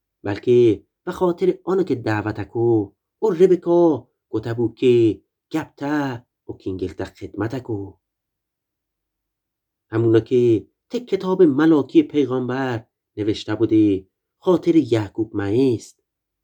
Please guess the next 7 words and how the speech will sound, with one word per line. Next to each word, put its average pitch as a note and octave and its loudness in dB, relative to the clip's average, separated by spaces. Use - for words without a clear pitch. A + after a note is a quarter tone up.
ولی G2 0
نقچی F#2 -10
سوم F#2 -8
نهاد. G#2+ -6
پس G#3+ -10
چه - -4
بگوییم؟ D3+ 0